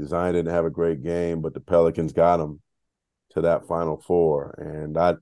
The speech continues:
I think I was rooting for him to have that moment. You know what I mean? That no-, moment we've been waiting for on such a huge stage, playing against LeBron, uh, what it would have meant to the franchise. And it's,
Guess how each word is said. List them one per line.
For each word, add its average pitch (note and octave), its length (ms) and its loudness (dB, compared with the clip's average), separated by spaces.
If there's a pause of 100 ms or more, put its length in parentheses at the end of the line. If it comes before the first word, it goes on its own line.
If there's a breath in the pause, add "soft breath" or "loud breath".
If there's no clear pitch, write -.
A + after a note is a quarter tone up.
(440)
I E2+ 100 2
think A2+ 220 4
I G#2+ 120 10
was A2+ 200 6
rooting G#2 280 -4
for G#2+ 180 0
him F#2+ 80 0
to F#2 100 0
have F#2 200 2
that E2 220 0
moment. F2 360 -2 (140)
You F#2 100 -6
know G2+ 100 4
what G2 120 4
I - 20 0
mean? G2+ 360 0
That F2 140 -2
no-, F#2 200 -4
moment F#2+ 500 0
we've E2+ 160 -6
been E2 100 -6
waiting F2+ 360 0
for F2+ 560 2 (500)
on E2+ 160 -8
such F#2 340 2
a D#2+ 240 0
huge A2 600 -4
stage, E2+ 760 0 (360)
playing G2 240 0
against F2+ 300 -2
LeBron, E2+ 680 -2 (640)
uh, E2 160 -2
what F#2+ 220 4
it F#2 160 2
would F2+ 320 -4
have E2 80 -2
meant F#2 260 -4
to F#2 120 -6
the D#2 80 -2
franchise. E2+ 800 4
And F#2+ 100 -2
it's, G2 140 -4